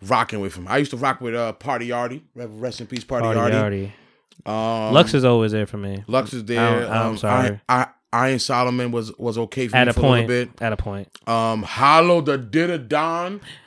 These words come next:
Speaker 2: I
Speaker 1: Bruh.
Speaker 2: never was there.
Speaker 1: Bruh.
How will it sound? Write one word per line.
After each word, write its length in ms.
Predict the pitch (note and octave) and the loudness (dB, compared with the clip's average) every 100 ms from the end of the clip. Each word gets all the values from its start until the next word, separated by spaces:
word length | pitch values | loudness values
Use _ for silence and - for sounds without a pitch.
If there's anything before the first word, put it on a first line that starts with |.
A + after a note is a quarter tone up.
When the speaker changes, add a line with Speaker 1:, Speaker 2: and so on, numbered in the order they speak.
| - _ A2 | -20 _ 0
Speaker 2:
I 40 | |
Speaker 1:
Bruh. 420 | C#3 D#3+ D#3+ D#3 C#3+ | 8 10 12 10 8
Speaker 2:
never 340 | D#3 D3 D3+ | 6 6 4
was 280 | C#3+ C#3+ B2+ | 4 4 2
there. 440 | C#3 C#3 B2 G#2 - _ _ A2+ | 0 2 0 -2 -10 _ _ 4
Speaker 1:
Bruh. 500 | E3 E3 D3+ A#2+ | 10 12 10 6